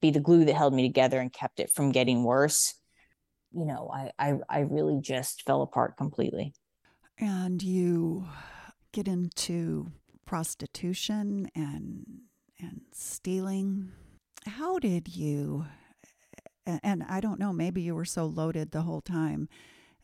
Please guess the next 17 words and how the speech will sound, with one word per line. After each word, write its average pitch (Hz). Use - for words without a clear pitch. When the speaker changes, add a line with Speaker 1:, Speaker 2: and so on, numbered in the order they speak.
Speaker 2:
that 160
how, 196
how 240
did 185
you 160
somehow 165
contextualize 156
or, 160
or 156
normalize 170
these 170
activities 160
in 170
with 165
who -
you 170
are 170